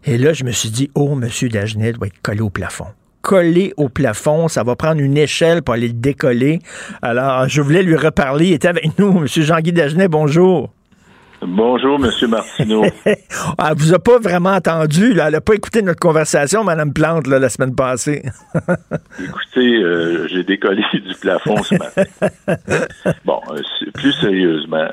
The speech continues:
Speaker 2: euh, euh, madame la mairesse, là, qu'elle, quand elle a fait sa campagne, elle avait promis de s'attaquer sérieusement à la violence armée.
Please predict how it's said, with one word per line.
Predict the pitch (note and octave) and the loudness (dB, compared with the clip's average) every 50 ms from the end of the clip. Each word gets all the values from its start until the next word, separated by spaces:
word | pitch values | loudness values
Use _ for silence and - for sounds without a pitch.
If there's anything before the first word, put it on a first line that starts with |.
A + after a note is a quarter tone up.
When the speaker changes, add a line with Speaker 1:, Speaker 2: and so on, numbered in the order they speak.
| - - | -8 -8
Speaker 2:
euh, | E2+ D#2 - - - - | -8 -8 -8 -8 -10 -10
euh, | - - - - - - | -12 -12 -12 -12 -12 -6
madame | F#2+ F#2 G#2 C3 D#3+ F3 | -4 -2 0 0 0 0
la | D#3+ B2+ A2 | 0 -2 0
mairesse, | G2+ G2 F2+ E2+ D#2 E2 F#2 F2+ E2+ - - | 0 0 0 0 0 0 -2 -2 -4 -6 -10
là, | - C#2 - - - - - - | -10 -10 -10 -10 -12 -18 -8 -4
qu'elle, | - D#2+ D#2+ E2 - - | -4 -4 -4 -4 -6 -6
quand | - G2 G#2 - | -4 -4 -2 -2
elle | F#2 D#2+ D#2+ | -2 -2 -2
a | D2 - | -2 -2
fait | - - - - | -4 -6 -4 -4
sa | - - | -4 -6
campagne, | - - D2+ D2 - - - D2+ D#2 E2 - - - | -4 -6 -8 -8 -8 -6 -6 -4 -4 -6 -10 -12 -8
elle | E2+ E2+ E2 E2+ | -6 -4 -2 -2
avait | E2+ E2 E2 F#2 F#2+ - _ _ | -2 -2 0 -2 -2 -4 _ _
promis | - - - A#2 A#2+ A#2+ A#2 A2+ A2 A#2 A2+ A2 | -8 -4 -2 0 0 0 0 0 0 0 -2 -2
de | G#2 F#2 D2+ - - | -2 -4 -4 -2 -4
s'attaquer | F#2 E2 - - D#2+ D#2 - - F#2 F#2 F#2 - - | -4 -4 -2 -2 -4 -4 -6 -8 -8 -8 -8 -8 -6
sérieusement | - G#2+ G2+ G2 F2+ F2 E2 D2 D2 E2 F2 F2 F2 - | -4 -4 -4 -2 -4 -4 -4 -4 -6 -6 -6 -6 -6 -6
à | - D2+ | -8 -8
la | D2+ D#2 D2 | -6 -6 -8
violence | - D#2 D2+ C#2+ C#2+ D#2+ D#2+ E2 F2 F2 _ _ _ _ | -8 -8 -10 -8 -8 -8 -8 -8 -10 -14 _ _ _ _
armée. | - - - - D#2+ D2 - | -6 -6 -6 -6 -10 -16 -16